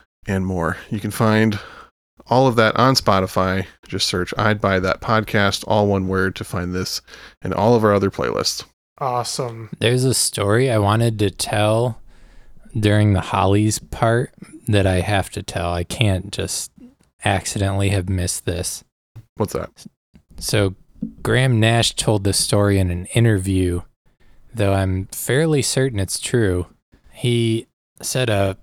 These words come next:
Speaker 3: a lady friend of his was like, came to him and was like, "Hey, there's this kid who's always at my bus stop, and he's always bugging me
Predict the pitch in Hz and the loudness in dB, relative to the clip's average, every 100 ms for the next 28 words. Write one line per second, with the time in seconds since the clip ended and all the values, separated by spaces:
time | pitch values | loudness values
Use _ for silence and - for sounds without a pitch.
0 | - 110 101 110 143 151 - 127 120 110 | -8 -2 0 2 2 0 -2 0 2 2
1 | 90 110 101 95 92 - - _ - _ | 0 0 2 2 0 -4 -10 _ -20 _
2 | _ - - _ _ _ _ - 101 92 | _ -20 -20 _ _ _ _ -6 -4 -2
3 | 101 95 95 - - 131 131 123 107 113 | -2 0 0 -2 -2 0 2 4 4 4
4 | 107 101 98 95 98 92 90 - - - | 4 4 2 0 0 0 -2 -6 -8 0
5 | 131 127 123 104 104 98 - - _ - | 2 4 4 4 4 2 -2 -8 _ -4
6 | 101 - - - 143 131 131 107 107 104 | -4 -4 -6 0 2 2 2 2 2 4
7 | 107 107 104 98 95 - 95 - - 95 | 4 2 2 0 -4 -2 -2 -4 -4 -4
8 | 95 92 - 98 95 92 90 - _ _ | -2 -4 -6 -4 -4 -4 -6 -10 _ _
9 | _ _ _ - 104 104 120 139 117 98 | _ _ _ -6 -2 0 2 2 0 2
10 | 104 110 113 113 110 110 107 110 | 2 4 4 4 4 4 4 2